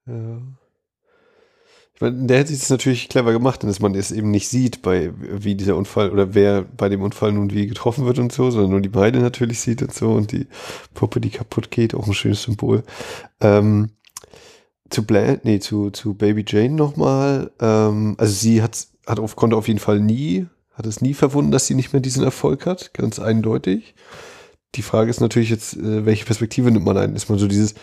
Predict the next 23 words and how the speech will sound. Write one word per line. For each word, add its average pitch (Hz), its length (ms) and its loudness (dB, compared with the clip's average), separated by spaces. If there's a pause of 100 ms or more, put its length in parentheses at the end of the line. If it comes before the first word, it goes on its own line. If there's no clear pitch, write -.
(260)
"Naja, 107 140 -4
das - 260 -2
war, - 80 -6
ist - 200 -4
eben 139 240 4
so, 135 280 4
ne, 110 160 4
da 107 120 4
hat 110 100 0
man 120 120 2
halt 110 60 2
als 104 140 2
Kinderstar 117 580 0
seine 104 200 4
Erfolge, 117 360 0
aber 110 120 0
das 101 180 -4
ist - 160 -4
dann 104 80 2
eben 104 160 -4
mal 104 160 4
vorbei." 110 640 -2 (640)
Oder 107 560 4